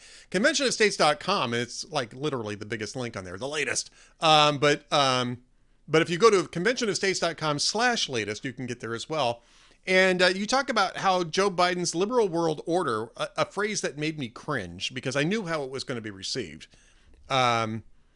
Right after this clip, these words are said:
uh, makes a perfect case for Convention of States. This sounds like a conspiracy theory, but unfortunately it's real.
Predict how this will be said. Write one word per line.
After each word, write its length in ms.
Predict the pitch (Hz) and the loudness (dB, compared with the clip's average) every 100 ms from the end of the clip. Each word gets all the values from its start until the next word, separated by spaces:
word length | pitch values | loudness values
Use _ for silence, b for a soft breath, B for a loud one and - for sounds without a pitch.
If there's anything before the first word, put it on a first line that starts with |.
| _ _ _ _ | _ _ _ _
uh, 200 | 135 120 160 | -4 -4 0
makes 180 | 180 | 0
a 60 | 143 | 0
perfect 340 | 196 240 240 | 0 -2 -2
case 180 | 175 180 | -2 -2
for 120 | - | -2
Convention 520 | 165 151 139 151 143 139 | -6 -6 -4 -6 -6 -6
of 120 | 120 | -4
States. 540 | - 131 117 107 - - | -2 -2 -2 -2 -6 -2
This 220 | - - | -2 0
sounds 260 | 220 220 | -2 -2
like 140 | 202 190 | -2 -4
a 20 | |
conspiracy 680 | - 170 - 180 180 - 147 | -6 -6 -4 -2 -2 -4 -6
theory, 280 | - 123 127 | -4 -4 -2
but 140 | 135 | -2
unfortunately 640 | 135 127 214 233 180 131 120 | -4 -4 -6 -6 -8 -6 -6
it's 160 | - | -8
real. 400 | 120 208 123 92 | -8 -4 -4 -6